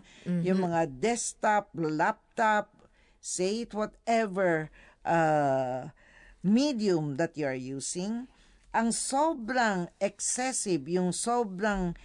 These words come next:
Speaker 1: uh, pagharap dun sa blue light na tinatawag,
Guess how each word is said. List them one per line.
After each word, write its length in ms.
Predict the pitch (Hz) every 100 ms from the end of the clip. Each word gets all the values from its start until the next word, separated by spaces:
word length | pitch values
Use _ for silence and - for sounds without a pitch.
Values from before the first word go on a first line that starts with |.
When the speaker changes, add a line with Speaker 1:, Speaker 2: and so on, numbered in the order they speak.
| - _
Speaker 1:
uh, 560 | 180 180 165 160 156 151
pagharap 600 | - 190 160 202 196 220 -
dun 320 | 185 208 202
sa 460 | - 220 233 320 - - - -
blue 480 | 147 214 294 311
light 400 | 247 180 151 143
na 160 | - 175
tinatawag, 1040 | - 160 156 147 - 131 131 143 196 254